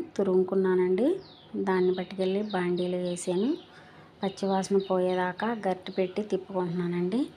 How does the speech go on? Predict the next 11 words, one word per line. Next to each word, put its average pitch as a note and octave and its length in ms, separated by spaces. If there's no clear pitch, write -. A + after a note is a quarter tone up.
ఎంత F#3+ 120
తిప్పుకుంటే, G3+ 480
పచ్చివాసన G3 560
ఎంత F#3 220
పోతే F#3+ 260
అంత G3 140
టేస్ట్ F#3 340
వస్తుందండి. F3 580
తిప్పుకుని G3 520
కాసేపు F3+ 500
మూత F#3+ 160